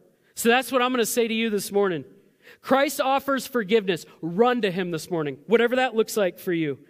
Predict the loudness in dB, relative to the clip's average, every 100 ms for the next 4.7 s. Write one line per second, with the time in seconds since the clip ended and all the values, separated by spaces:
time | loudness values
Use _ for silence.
0 | -20 -8 -2 0 2 2 2 0 0 0
1 | 2 0 0 0 0 0 -6 -6 4 4
2 | 4 2 0 2 -2 0 -2 0 0 -2
3 | -2 0 0 0 -2 -6 -8 2 2 2
4 | 0 0 2 0 0 -2 -4